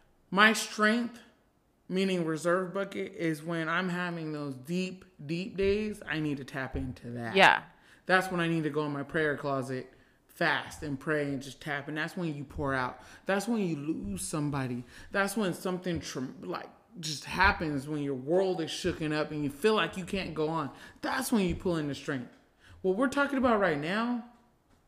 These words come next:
Speaker 1: in my own personal way of thinking and how I live, that's every day.
Speaker 2: Mm-hmm.
Speaker 1: That's the surface. That's my spirit. That's tapping into who I am,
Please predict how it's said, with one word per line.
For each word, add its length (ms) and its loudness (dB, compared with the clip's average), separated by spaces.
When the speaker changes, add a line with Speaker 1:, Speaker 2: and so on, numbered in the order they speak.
Speaker 1:
in 220 0
my 420 2
own 540 -2
personal 840 -2
way 340 2
of 160 0
thinking 540 0
and 140 -4
how 180 -4
I 200 -2
live, 180 -4
that's 220 -2
every 240 -2
day. 320 -2
Speaker 2:
Mm-hmm. 280 -12
Speaker 1:
That's 200 2
the 60 -4
surface. 680 0
That's 260 0
my 140 2
spirit. 640 0
That's 180 -2
tapping 380 -2
into 320 0
who 220 4
I 140 2
am, 480 -2